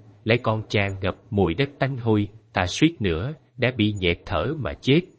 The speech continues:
Cũng may ta bị chôn không quá sâu nên ta dốc toàn lực đẩy đất ra, để bò lên mới thoát ra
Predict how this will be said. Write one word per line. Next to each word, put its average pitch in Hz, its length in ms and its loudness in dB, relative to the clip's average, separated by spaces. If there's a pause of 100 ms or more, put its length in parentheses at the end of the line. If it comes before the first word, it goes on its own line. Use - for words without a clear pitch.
(240)
Cũng 143 280 0
may 123 240 2
ta 123 100 -2
bị 104 220 -2
chôn 127 220 6
không 135 240 -2
quá 156 200 0
sâu 139 280 2
nên 135 180 0
ta 127 100 0
dốc 147 200 0 (120)
toàn 95 240 0
lực 98 140 -2 (100)
đẩy 92 180 2
đất 170 260 -4
ra, 107 340 -2 (340)
để 113 220 4
bò 101 160 4
lên 120 240 0
mới 147 260 2
thoát 175 280 -2
ra 113 120 0